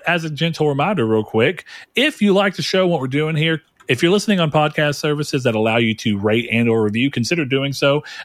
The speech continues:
lets other people know if we are worth their time. And if it lets you review it, you can let us know things you do and don't like about the show, any suggestions you may have.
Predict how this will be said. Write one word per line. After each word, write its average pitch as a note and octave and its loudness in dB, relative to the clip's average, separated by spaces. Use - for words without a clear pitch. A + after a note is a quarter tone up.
lets C3 0
other D#3 2
people D3 -2
know C3 0
if B2+ -6
we B2 0
are G#2 2
worth A2 -2
their G#2 -2
time. C#3 -2
And C#3 2
if A#2+ -4
it - -2
lets B2 -2
you A#2 0
review D#3 0
it, - -2
you C3+ 0
can C3 0
let B2 2
us A#2+ 0
know A2+ 2
things C3+ 0
you B2 2
do B2 2
and A#2 2
don't A2+ 2
like A2+ 0
about G#2 -2
the - -10
show, B2+ 2
any A2+ 2
suggestions A2 -2
you A2 2
may G2 0
have. D3+ 0